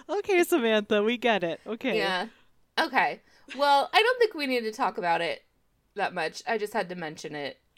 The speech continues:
Speaker 1: Yeah.
Speaker 2: Um, so then another show I have on this list is Girlfriends, which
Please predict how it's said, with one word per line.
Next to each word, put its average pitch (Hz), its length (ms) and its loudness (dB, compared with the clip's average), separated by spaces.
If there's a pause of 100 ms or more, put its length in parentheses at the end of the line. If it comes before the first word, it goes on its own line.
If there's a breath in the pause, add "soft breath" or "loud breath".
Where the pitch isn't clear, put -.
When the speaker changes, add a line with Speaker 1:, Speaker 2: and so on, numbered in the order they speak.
Speaker 1:
Yeah. 165 500 -4
Speaker 2:
Um, 156 180 -12 (1080 loud breath)
so 311 320 -6
then 285 220 -2
another 247 800 0 (140)
show 190 380 -4
I 175 100 -2
have 180 220 -4
on 180 100 -8
this 180 180 -12
list 170 380 -10
is 240 260 -4 (180)
Girlfriends, 175 960 -6 (460 soft breath)
which 226 720 -6